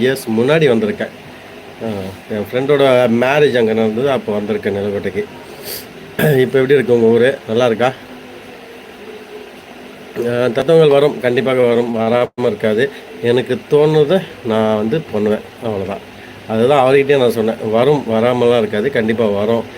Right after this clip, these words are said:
தத்துவங்களும் வரும், வராம இருக்காது. சில தத்துவங்கள் எனக்கு பிடிச்சது நெ-, ரொம்ப இருக்கு. உங்க ஊர் நல்லா இருக்கு அஜித்குமார், நீங்க எப்படி இருக்கீங்க?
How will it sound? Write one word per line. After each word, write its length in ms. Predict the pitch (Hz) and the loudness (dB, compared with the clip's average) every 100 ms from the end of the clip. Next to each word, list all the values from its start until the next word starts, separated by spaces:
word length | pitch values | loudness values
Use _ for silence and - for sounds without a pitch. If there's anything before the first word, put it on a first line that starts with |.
| - - - | -18 -18 -8
தத்துவங்களும் 520 | 110 104 117 117 120 | -6 -2 0 2 2
வரும், 260 | 104 107 110 - - - | 2 -2 -4 -10 -16 -8
வராம 380 | 113 101 107 104 | -6 -4 -2 -2
இருக்காது. 460 | 104 104 101 95 143 - - - | -4 -2 -2 -2 -6 -10 -18 -18
சில 240 | - - 160 | -6 0 2
தத்துவங்கள் 600 | 156 156 165 160 170 170 | 0 2 4 4 2 4
எனக்கு 380 | 131 131 147 123 | 4 2 0 -4
பிடிச்சது 600 | 147 151 - 170 175 151 | -6 -8 -2 0 2 4
நெ-, 320 | 120 123 123 | 4 2 0
ரொம்ப 380 | 127 147 156 135 | -2 0 2 2
இருக்கு. 360 | 113 101 107 107 101 92 - - - - - - - - - - - - - - 156 147 - - - - - - - - - - - - | 0 2 0 0 -12 -14 -18 -20 -18 -18 -18 -20 -20 -20 -20 -20 -20 -20 -8 -2 0 -2 -8 -18 -20 -20 -20 -18 -18 -18 -18 -18 -16 0
உங்க 180 | 131 | 4
ஊர் 200 | 147 170 | 6 6
நல்லா 220 | 165 160 156 | 4 4 4
இருக்கு 180 | 139 | 4
அஜித்குமார், 400 | 135 117 135 160 | 0 0 2 2
நீங்க 260 | 127 143 151 | 4 2 4
எப்படி 180 | 143 135 | 4 2
இருக்கீங்க? 480 | 127 117 131 127 | 2 0 2 2